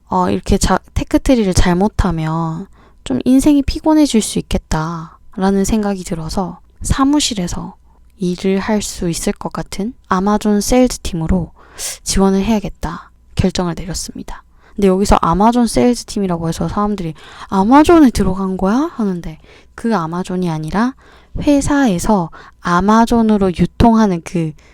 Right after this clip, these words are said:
그 부서, 그 부서에 제가 관리팀으로 들어가게 돼,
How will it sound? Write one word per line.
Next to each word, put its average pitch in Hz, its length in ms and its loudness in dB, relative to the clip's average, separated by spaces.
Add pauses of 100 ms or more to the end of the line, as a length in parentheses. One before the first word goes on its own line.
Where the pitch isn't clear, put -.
(300)
그 226 240 4
부서, - 460 -4 (280)
그 247 220 2
부서에 165 460 0
제가 - 280 -8
관리팀으로 160 1200 -8
들어가게 160 460 -4
돼, - 200 -8